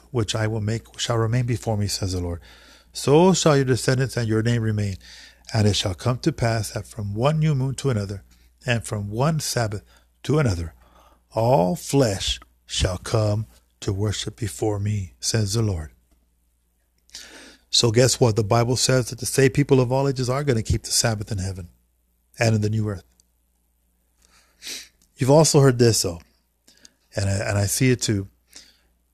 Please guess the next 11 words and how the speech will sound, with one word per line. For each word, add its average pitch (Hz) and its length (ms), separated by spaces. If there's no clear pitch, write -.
People 117 240
say 120 180
that, 113 160
"Isn't 160 300
Sunday 147 400
the 123 120
Lord's 113 280
day?" 113 340
Excuse 131 360
me. - 180
<clears throat> 151 260